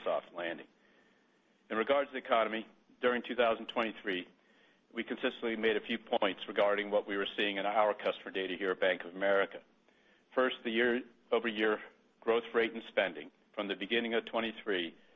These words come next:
started declining, and it went from in the early part of twenty-three over the early part of twenty-two from a nine, ten,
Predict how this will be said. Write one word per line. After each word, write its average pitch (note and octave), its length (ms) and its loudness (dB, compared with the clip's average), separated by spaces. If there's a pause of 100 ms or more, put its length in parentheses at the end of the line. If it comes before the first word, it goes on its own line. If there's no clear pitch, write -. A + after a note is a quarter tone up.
(220)
started G2+ 300 2
declining, E2+ 500 0 (540)
and G2+ 100 -4
it G#2 80 -4
went G#2+ 160 2
from G#2+ 180 -6
in G#2 160 -2
the G2+ 160 0
early A2+ 220 2
part A2 240 2
of G#2 80 -4
twenty-three A2 480 -2
over G2+ 180 2
the G2+ 100 2
early G#2 160 4
part G#2 200 2
of G2+ 80 0
twenty-two G#2 640 -2 (100)
from G#2 140 -4
a - 20 -4
nine, G2 280 2 (100)
ten, A#2+ 160 -2